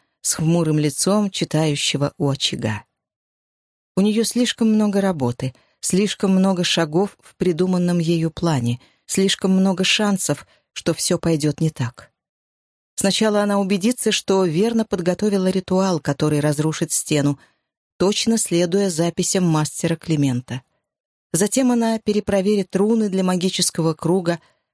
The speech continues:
похожего на те, в которых она пленила Баряну и Ламию. Раз круг продержался достаточно долго, чтобы сдерживать Кикимору,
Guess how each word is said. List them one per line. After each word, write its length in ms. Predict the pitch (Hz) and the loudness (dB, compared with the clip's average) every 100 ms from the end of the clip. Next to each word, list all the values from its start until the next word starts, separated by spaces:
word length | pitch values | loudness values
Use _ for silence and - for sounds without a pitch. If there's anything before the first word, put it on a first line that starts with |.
| _ | _
похожего 500 | 165 - 180 165 160 | -4 0 0 2 0
на 140 | 156 | 0
те, 280 | 156 208 202 - _ _ | 0 -2 -2 -8 _ _
в 100 | - | -6
которых 460 | 196 185 226 220 - | -4 0 0 0 0
она 240 | 208 208 | 0 0
пленила 540 | - 196 196 214 202 180 | 0 2 4 2 2 0
Баряну 540 | 147 151 208 208 196 | 0 0 0 2 0
и 180 | - 196 | 0 0
Ламию. 560 | 175 139 120 120 117 - _ _ _ _ _ _ _ _ _ - | 2 0 0 -2 -4 -10 _ _ _ _ _ _ _ _ _ 0
Раз 280 | 180 175 | 0 0
круг 460 | - 190 196 - - - | -2 0 0 -4 -12 -4
продержался 760 | 165 156 170 151 190 180 170 | -2 0 0 0 0 -2 -2
достаточно 680 | 160 - 185 185 160 - 143 | -2 -2 -2 -2 -2 0 0
долго, 520 | 131 147 151 160 220 - _ _ _ | 2 0 0 0 -2 -2 _ _ _
чтобы 300 | - 220 220 | -4 0 0
сдерживать 580 | 175 208 196 202 202 - | 0 -2 0 -2 -2 -4
Кикимору, 640 | 196 - 202 196 196 | -8 -2 0 2 0